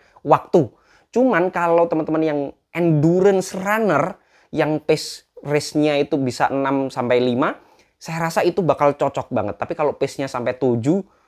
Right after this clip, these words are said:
ya saya rasa carbon plate bukan pilihan yang tepat untuk teman-teman gitu ya, menurut saya. Nah, kalau pace enam, pace lima, kemudian sampai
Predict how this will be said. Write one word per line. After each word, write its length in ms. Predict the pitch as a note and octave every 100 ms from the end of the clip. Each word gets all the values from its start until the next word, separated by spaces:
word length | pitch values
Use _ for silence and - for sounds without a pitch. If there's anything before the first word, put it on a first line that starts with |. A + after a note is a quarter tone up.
| _ _
ya 240 | A#2 G2+ -
saya 240 | A2+ G#2+
rasa 160 | A#2 D#3+
carbon 320 | - B2 A2+ G#2+
plate 160 | E3
bukan 240 | B2 A2+ A2+
pilihan 400 | A2+ A2+ G#2+ A2
yang 400 | G2+ G#2 F#2+ E2 - - -
tepat 320 | D#3+ D#3 C#3+ C#3
untuk 240 | B2 B2
teman-teman 400 | A#2 A#2 C3+ B2+
gitu 160 | G#2+ G2
ya, 0 |
menurut 320 | B2+ C#3+ D3
saya. 400 | - A#2 G#2+ - - - -
Nah, 80 | B2+ B2+
kalau 240 | C3+ C#3+
pace 240 | - C#3+ C3+
enam, 160 | C#3
pace 240 | C3+ - C3+
lima, 320 | D#3+ F3+ F3+ _ _ _ _ _ -
kemudian 400 | B2 B2+ C3 C3
sampai 640 | C3 A#2+ C3 C3 B2 A#2